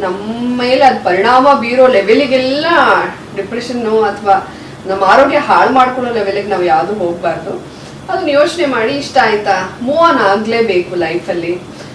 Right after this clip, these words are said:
ಯಾಕಂದ್ರೆ ನಮ್ ಮಗ ಇರ್ತಾನೆ, ನನ್ ನಂಬಿರೋ ಒಂದ್ ಕುಟುಂಬ ಇರುವಾಗ ಅವರಿಗೋಸ್ಕರ ನಾವು ಚೆನ್ನಾಗಿರ್ಬೇಕು. ಮುಂಚೆಗಿಂತ ಹ್ಯಾಪಿನಾ ಇಲ್ವಾ ಅದಕ್ಕೆ ಉತ್ತರ ಇಲ್ಲ. ನನಗೆ ನಾನ್ ಕೆಲ್ಸದಲ್ಲಿ ತುಂಬಾ ಖುಷಿ ಕಾಣ್ತೀನಿ.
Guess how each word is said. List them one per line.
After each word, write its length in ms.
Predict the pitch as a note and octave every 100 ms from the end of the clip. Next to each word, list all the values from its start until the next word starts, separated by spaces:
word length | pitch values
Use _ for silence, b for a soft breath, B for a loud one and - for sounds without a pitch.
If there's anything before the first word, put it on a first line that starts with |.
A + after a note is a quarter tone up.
| B
ಯಾಕಂದ್ರೆ 380 | G#3+ A3 G#3+ G3+
ನಮ್ 400 | F#3+ F#3 G3 G3+ G3 F#3+
ಮಗ 200 | F#3 G#3
ಇರ್ತಾನೆ, 640 | G#3+ G#3+ G#3 F#3+ F3+ F3
ನನ್ 380 | - - F#3+ G3
ನಂಬಿರೋ 360 | F#3+ G3 G3+
ಒಂದ್ 200 | G3 -
ಕುಟುಂಬ 380 | A3+ A3 A#3+ A#3+
ಇರುವಾಗ 500 | G#3+ F#3 E3+ D#3 C#3+ D3+ - -
ಅವರಿಗೋಸ್ಕರ 600 | - E4 F#4 B3+ A3+ - G#3
ನಾವು 280 | A3 F#3
ಚೆನ್ನಾಗಿರ್ಬೇಕು. 840 | F#3+ F#3 D#3 E3+ E3+ D#3 C#3+ - F3 B B B B A3+
ಮುಂಚೆಗಿಂತ 520 | C#4 E4+ F4 E4+ D#4+
ಹ್ಯಾಪಿನಾ 640 | D#4+ C4+ C4 C4 C4+ C4 B3+
ಇಲ್ವಾ 720 | A#3+ B3 B3 A#3 A#3 A#3 - -
ಅದಕ್ಕೆ 380 | B3+ F4 F4 D4
ಉತ್ತರ 200 | - A3+
ಇಲ್ಲ. 240 | F3+ E3 D#3+ -
ನನಗೆ 280 | A#3 A#3+ C4+
ನಾನ್ 180 | C#4 C#4
ಕೆಲ್ಸದಲ್ಲಿ 480 | A3 A3+ D4 C#4+ C#4
ತುಂಬಾ 340 | G#3 G#3+ C4
ಖುಷಿ 340 | C4+ A3 - A3
ಕಾಣ್ತೀನಿ. 500 | D#3+ D#3+ D#3+ E3+